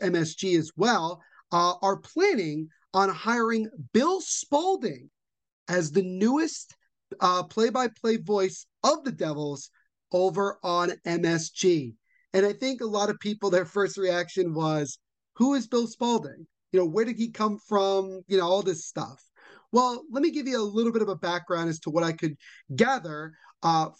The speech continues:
from, um, just, you know, searching stuff online, also checking out Ryan Novozinski's article, which he just posted on N J dot com. So you guys can go look at that, especially if you are a subscriber. And if you're not, please subscribe to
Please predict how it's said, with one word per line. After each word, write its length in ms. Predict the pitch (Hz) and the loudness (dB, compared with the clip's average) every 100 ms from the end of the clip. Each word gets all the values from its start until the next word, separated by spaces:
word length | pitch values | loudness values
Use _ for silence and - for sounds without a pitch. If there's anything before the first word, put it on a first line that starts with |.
| - | -10
from, 440 | 185 196 185 185 190 - - _ | 2 4 4 0 -8 -10 -20 _
um, 500 | 160 156 156 151 156 156 | 0 2 2 -2 -4 -2
just, 340 | 277 - - - | -4 -4 -14 -2
you 140 | 226 | 2
know, 100 | 180 | 2
searching 380 | 156 220 220 220 | 2 0 0 -4
stuff 180 | 220 190 | -4 -2
online, 400 | 180 170 175 165 | 0 0 0 0
also 260 | 165 185 | -2 -2
checking 380 | 165 180 165 175 | -2 -4 -2 2
out 220 | 160 156 - _ 160 | 2 0 -4 _ 2
Ryan 180 | 165 | 2
Novozinski's 500 | 170 160 165 160 170 | 2 0 -4 -4 -2
article, 400 | 156 160 160 170 | 0 0 0 0
which 180 | 156 156 | 0 -4
he 60 | 165 | -4
just 240 | 165 160 | -4 -2
posted 300 | 175 165 165 | 0 0 0
on 100 | 156 | -2
N 120 | 151 | -2
J 120 | 147 139 | -2 -2
dot 220 | 135 - | -4 0
com. 300 | 240 233 220 | 2 2 0
So 120 | 165 | -8
you 60 | 151 | -6
guys 200 | 151 151 | -6 -4
can 120 | 156 | -2
go 260 | 147 143 - - - - | 0 -2 -4 -20 -12 -2
look 180 | 160 | 0
at 100 | 156 | 2
that, 160 | 175 175 | 2 0
especially 400 | 160 170 160 165 | 0 -4 -4 -4
if 80 | 147 | 0
you 160 | 160 | 2
are 100 | 151 | 2
a 60 | 139 | -2
subscriber. 640 | - 135 - 190 220 285 | -8 -12 0 2 2 0
And 100 | 240 | -2
if 140 | 165 160 | -2 -6
you're 80 | 143 | -4
not, 320 | 160 269 - | 0 -2 -2
please 240 | 175 156 | -6 -6
subscribe 500 | 147 - 156 156 156 - | -10 -6 0 2 0 0
to 220 | 156 | 0